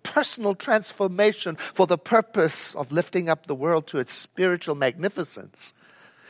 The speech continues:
when we said, "We value love, compassion, caring,"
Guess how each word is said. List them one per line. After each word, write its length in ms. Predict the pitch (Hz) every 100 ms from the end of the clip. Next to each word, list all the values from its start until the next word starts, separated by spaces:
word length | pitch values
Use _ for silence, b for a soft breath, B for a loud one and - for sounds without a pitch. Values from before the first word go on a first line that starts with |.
| B
when 300 | B 196 196
we 160 | 185 226
said, 580 | 170 - 247 196 143 131
"We 180 | 165 156
value 1080 | 120 123 175 170 185 214 202 139 127 113 110
love, 640 | 131 196 156 113 110 - b b b _ -
compassion, 760 | - 131 - 214 - - - - _ _ _ _ _ _
caring," 680 | - 147 156 135 107 120